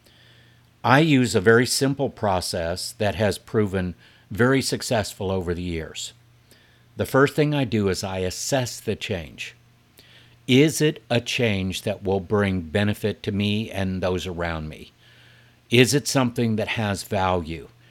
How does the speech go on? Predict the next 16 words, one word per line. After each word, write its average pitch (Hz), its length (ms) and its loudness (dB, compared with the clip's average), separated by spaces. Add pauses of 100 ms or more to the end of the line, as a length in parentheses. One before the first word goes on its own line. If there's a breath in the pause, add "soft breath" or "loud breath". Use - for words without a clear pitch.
(280 soft breath)
and 104 400 2
that 101 260 0
will 98 460 2 (600)
maybe 139 300 2
even 131 260 2
upgrade 98 560 -2 (460)
something 117 540 2
that 101 120 0
I'm 92 200 0
already 87 480 -2
doing? 80 420 -4 (500 soft breath)
So 110 240 0
I 95 120 2
start 147 540 0
with 110 200 0
assessing 95 920 -4